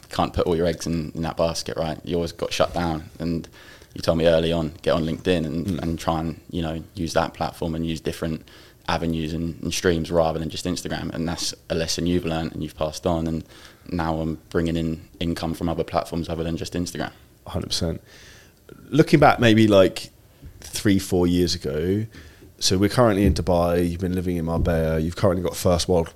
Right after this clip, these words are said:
Speaker 2: problems of, like, where do you wanna live, Dubai or Marbella?
Speaker 1: Yeah.
Speaker 2: Um, did you ever think that was really possible for you?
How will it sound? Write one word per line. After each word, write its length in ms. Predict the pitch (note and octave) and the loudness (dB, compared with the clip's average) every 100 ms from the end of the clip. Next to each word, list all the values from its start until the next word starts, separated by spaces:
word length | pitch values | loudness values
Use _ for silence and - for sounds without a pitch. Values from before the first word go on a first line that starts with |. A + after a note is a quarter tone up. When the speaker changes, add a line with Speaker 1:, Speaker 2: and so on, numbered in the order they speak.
| - | -14
Speaker 2:
problems 400 | - F#2 F2 D#2+ | -2 0 0 -2
of, 140 | F2 E2+ | -2 0
like, 140 | E2+ | 0
where 200 | F2+ F2+ | 4 2
do 80 | F2 | 2
you 40 | |
wanna 100 | F2 | 0
live, 140 | E2+ D#2 | 0 0
Dubai 280 | D#2+ F2 D#2+ | 2 2 4
or 40 | |
Marbella? 500 | D#2+ D#2+ E2 D#2+ D#2+ | 0 2 2 2 0
Speaker 1:
Yeah. 140 | E2+ D#2 - - - | -4 -6 -8 -10 -2
Speaker 2:
Um, 380 | F2 E2+ E2+ E2 - - _ _ _ _ - - | -2 -2 -4 -6 -14 -20 _ _ _ _ 0 8
did 200 | A#2+ C3 | 8 12
you 80 | |
ever 160 | B2+ A#2+ | 10 10
think 300 | - A#2 - | 6 4 6
that 160 | G2+ G2 | 4 4
was 160 | E2 | 6
really 200 | G2+ F2+ | 8 8
possible 440 | - - - D#2+ C2+ | 6 2 0 -2 -6
for 120 | - | -6
you? 160 | C#2+ | -8